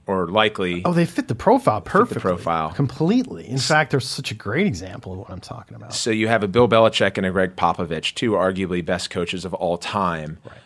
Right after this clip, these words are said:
Speaker 1: across sports, and you're suggesting that Tom Brady, which many people talk about in sports, uh, Tom Brady, uh, wouldn't be anything without Bill, and,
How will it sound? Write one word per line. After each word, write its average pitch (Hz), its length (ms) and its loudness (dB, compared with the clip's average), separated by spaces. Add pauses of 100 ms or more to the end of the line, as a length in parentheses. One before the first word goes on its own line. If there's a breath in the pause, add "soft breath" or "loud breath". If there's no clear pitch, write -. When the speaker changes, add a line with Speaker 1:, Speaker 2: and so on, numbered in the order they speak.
(140 loud breath)
Speaker 1:
across 101 500 0
sports, 82 640 -2 (400 soft breath)
and 98 420 0
you're 123 220 4
suggesting 95 1000 -2
that 90 540 -4 (1500)
Tom 104 360 0
Brady, 107 320 2
which 107 160 -2
many 185 140 6
people 92 280 -8
talk - 220 -6
about 76 200 -8
in - 60 -16
sports, - 540 -12 (760 soft breath)
uh, - 160 -12 (140)
Tom 113 300 0
Brady, 101 720 2
uh, 90 260 -6
wouldn't 117 360 2
be 98 220 0
anything 90 420 -4
without 82 360 -8
Bill, 90 440 -2
and, 80 240 -8